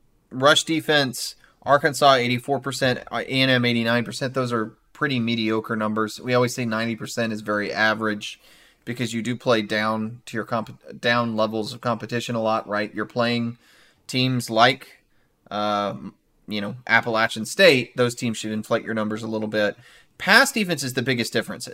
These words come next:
Texas A and M at sixty-eight percent of opponent passing averages.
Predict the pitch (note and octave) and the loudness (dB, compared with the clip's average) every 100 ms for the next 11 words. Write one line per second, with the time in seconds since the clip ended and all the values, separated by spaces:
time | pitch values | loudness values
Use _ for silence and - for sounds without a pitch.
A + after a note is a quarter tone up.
0 | - D#3+ D#3+ - G3 F#3 E3+ B2+ - C#3 | -6 -4 -2 0 2 2 2 0 -6 -6
1 | C3+ C3 C3 B2 B2+ A#2 A2 B2+ G#2+ A#2+ | -2 -2 -2 -4 -4 -4 -2 -2 0 0
2 | A#2 A#2+ A2 G#2+ G#2+ G#2 G2+ F#2+ | 0 0 -2 0 -2 -4 -6 -6